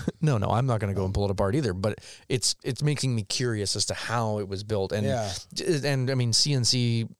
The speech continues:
Speaker 1: machining and all that kind of stuff is so beyond out of my depth that it's just fan-, it's like
Speaker 2: Yeah.
Speaker 1: magic.
Speaker 2: I
Speaker 1: So
Speaker 2: do love, I, I love the tone
Speaker 1: Oh, it
Speaker 2: the
Speaker 1: rips.
Speaker 2: thing gets. It's like,
Speaker 1: It's
Speaker 2: it,
Speaker 1: fantastic.
Speaker 2: it will never stop ringing.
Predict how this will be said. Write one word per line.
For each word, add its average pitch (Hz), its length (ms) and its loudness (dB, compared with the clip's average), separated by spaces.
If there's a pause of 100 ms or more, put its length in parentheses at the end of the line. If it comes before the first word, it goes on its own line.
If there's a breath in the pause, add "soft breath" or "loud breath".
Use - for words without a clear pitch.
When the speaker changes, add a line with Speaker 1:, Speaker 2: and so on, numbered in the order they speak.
(240)
Speaker 1:
machining 113 500 2
and 107 80 0
all 107 120 2
that 101 140 0
kind 107 140 0
of 101 60 0
stuff 98 340 -2
is 101 200 0
so 107 400 2
beyond 98 640 -2
out 104 140 -2
of 95 60 -2
my 92 160 -2
depth 85 440 -6
that 87 160 -4 (760 soft breath)
it's - 240 -2
just - 140 2
fan-, 85 240 -2
it's 104 140 0
like 87 160 -2 (140)
Speaker 2:
Yeah. - 200 -2
Speaker 1:
magic. 90 320 -2 (360 loud breath)
Speaker 2:
I 165 120 2
Speaker 1:
So 202 120 2
Speaker 2:
do 262 120 2
love, 156 520 0
I, 135 140 0 (180)
I 123 100 -2
love 165 260 -4
the 160 160 -10
tone 107 560 -6 (840)
Speaker 1:
Oh, 170 160 4
it 95 100 2
Speaker 2:
the 73 140 -2
Speaker 1:
rips. 107 440 0
Speaker 2:
thing 92 120 -10
gets. 92 160 -10
It's 101 140 -16
like, 107 200 -8 (360 soft breath)
Speaker 1:
It's 143 180 2
Speaker 2:
it, 131 40 2
Speaker 1:
fantastic. 117 520 0
Speaker 2:
it 135 80 -4
will 139 120 -2
never 131 340 0
stop 113 360 -2 (220)
ringing. 107 380 -4